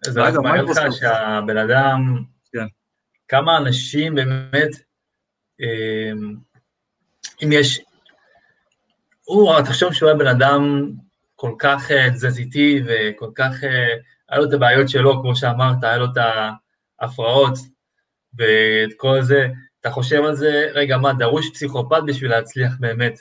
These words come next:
Speaker 1: ב-,
Speaker 2: לא חושב שהוא היה
Speaker 1: בעולם
Speaker 2: חולה
Speaker 1: כזה.
Speaker 2: נפש, אבל אתה יודע, זה כאילו אופי של בן אדם, אופי שלו היה ככה.
Speaker 1: כן.
Speaker 2: היה כזה. עכשיו, עזוב את זה שהוא לקח אל אס די והרבה סמים בגיל הזה של הילדות, הוא טס להודו ועשה הרבה סמים, וגם באמריקה.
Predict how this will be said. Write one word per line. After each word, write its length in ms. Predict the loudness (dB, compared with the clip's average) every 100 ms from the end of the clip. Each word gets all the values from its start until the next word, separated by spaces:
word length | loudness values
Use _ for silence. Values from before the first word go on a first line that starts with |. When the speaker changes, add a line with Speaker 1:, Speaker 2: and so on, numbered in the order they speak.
| -6
Speaker 1:
ב-, 260 | -2 -2 -6 -12 _ _ -14
Speaker 2:
לא 60 | -6
חושב 300 | -4 -2 0
שהוא 200 | 2 4
היה 240 | 6 4
Speaker 1:
בעולם 360 | 0 0 0 2
Speaker 2:
חולה 80 | 0
Speaker 1:
כזה. 120 | -2
Speaker 2:
נפש, 600 | -6 -14 -20 -20 -20 -12
אבל 420 | -12 -10 -10 -10 -10
אתה 80 | -8
יודע, 340 | -4 0 0 0
זה 120 | -6 -6
כאילו 200 | 0 4
אופי 300 | 2 0 -4
של 180 | -4 -2
בן 200 | -2 -2
אדם, 300 | -2 -4 -6
אופי 260 | -8 -8
שלו 240 | -10 -2 0
היה 100 | 0
ככה. 260 | -4 -10 -14 _
Speaker 1:
כן. 500 | -16 -14 -14 -16 -14
Speaker 2:
היה 80 | -10 -8
כזה. 220 | -8 -8 -10 _ _ _ -20 -2
עכשיו, 180 | 2
עזוב 240 | 4 4 2
את 80 | 2
זה 120 | 2
שהוא 140 | 2
לקח 240 | 2 2 2
אל 140 | 0
אס 120 | 0
די 240 | 0 2 2
והרבה 260 | 0 -2
סמים 360 | -4 -6 -6 -6
בגיל 280 | -6 -4 -4
הזה 180 | -4
של 220 | -6 -6 -6
הילדות, 320 | -6 -6 -8
הוא 100 | -8 -8
טס 140 | -10 -6
להודו 460 | -4 -4 -6 -8
ועשה 260 | -8 -8 -6
הרבה 180 | -8 -8
סמים, 380 | -12 -10 -8 -8
וגם 180 | -8 -10 -12 _ _ -8
באמריקה. 560 | -4 -2 -2 -2 -2